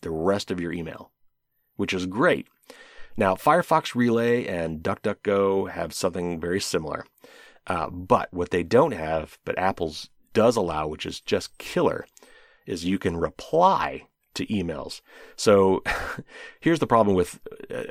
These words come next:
without having that feature. So you, you give them this really cool dummy address that's totally random, but it's,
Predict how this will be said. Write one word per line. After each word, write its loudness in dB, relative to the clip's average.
without 4
having 0
that -6
feature. -4
So 2
you, -2
you -8
give 2
them 2
this -2
really -2
cool -2
dummy 0
address -6
that's -2
totally 4
random, -2
but -2
it's, -16